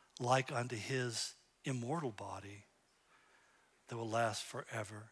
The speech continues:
and ever. It's a really a great deal. And one thing I realize about Spokanites, we love great deals. <laughs>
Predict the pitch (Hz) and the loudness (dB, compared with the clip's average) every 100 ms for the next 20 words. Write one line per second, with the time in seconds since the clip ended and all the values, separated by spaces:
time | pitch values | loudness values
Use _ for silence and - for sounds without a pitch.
0 | - 120 107 92 101 - _ _ _ _ | -12 -8 -8 -8 -16 -20 _ _ _ _
1 | _ _ _ _ - - - - - - | _ _ _ _ -20 -20 -20 -8 0 0
2 | 120 135 143 113 98 113 110 113 107 98 | 2 2 4 2 -2 -2 -4 -4 -6 -8
3 | 92 _ _ _ _ _ _ _ _ _ | -12 _ _ _ _ _ _ _ _ _
4 | _ - - _ - _ _ - - 110 | _ -20 -20 _ -20 _ _ -20 -12 -2
5 | 123 135 127 120 120 120 113 107 117 113 | 0 2 4 4 4 4 4 2 0 0
6 | - 120 107 95 95 - - - - - | 0 -2 -4 -6 -6 -8 -10 -16 -16 -18
7 | - - 135 127 127 123 107 - 110 113 | -20 -14 -4 0 4 4 4 0 -4 -2
8 | 113 101 - - - - - - - - | -6 -6 -8 -8 -8 -12 -8 -4 0 0